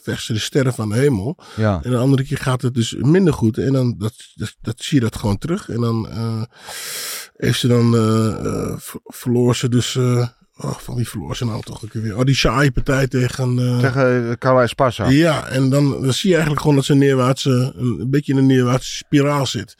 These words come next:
Speaker 2: Ja.
Speaker 1: Maar buiten dat, eh, wel iemand die, eh, die, die Poolse Joanna, eh, eh, in elkaar sloeg. Of knock-out sloeg. Die Zhang Weili, eh, knock-out trapte. Eh,
Speaker 2: Ja.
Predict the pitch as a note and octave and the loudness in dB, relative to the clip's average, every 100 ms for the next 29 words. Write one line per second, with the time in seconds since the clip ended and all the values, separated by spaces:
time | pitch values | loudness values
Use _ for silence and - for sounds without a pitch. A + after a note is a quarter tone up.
0 | - A2+ A2+ - D3+ D#3 G3 A3+ G3 C3 | -8 0 0 2 0 4 4 4 2 2
1 | F3 - - - D#3 D#3 D#3 D3+ D3 - | 2 -2 -14 -2 4 6 6 6 4 0
2 | - E3 F#3+ A2 B2 A2+ B2 B2+ B2+ B2+ | -2 2 4 4 4 4 4 6 6 4
3 | B2 B2+ G2 B2 D3 - D3 D3+ D3 C#3+ | 2 0 -6 -4 -2 0 -2 2 4 4
4 | D3 D3 D#3+ F#3+ F3+ D#3+ D3 A#2+ C3+ C3+ | 4 4 6 4 4 2 0 0 2 4
5 | C3+ C3 C3 B2 - - G2+ A#2+ B2 A#2 | 2 2 2 0 -4 -8 -8 -4 -2 -2
6 | A2+ A2 G#2+ - - - D3 C#3 - A#2+ | 0 -2 -4 -8 -14 -4 0 2 0 -2
7 | B2 C#3 A#2 - - - - - B2+ D3+ | -2 0 0 -2 -16 -14 -8 -2 2 4
8 | E3 D#3 B2+ C#3+ - C3+ - - C#3 C3 | 4 2 0 0 2 0 0 -2 4 4
9 | B2+ B2 C3+ D#3 C#3 D3 G3 F#3 - C3+ | 4 2 2 4 4 6 4 2 2 2
10 | C3+ C#3 C3 B2+ B2+ B2 B2+ A2+ - A2 | 4 4 2 2 0 0 0 0 -2 -4
11 | G2+ - A#2+ A#2+ A#2+ A#2+ G#2 A#2+ | -4 -4 -2 0 -2 -4 -2 0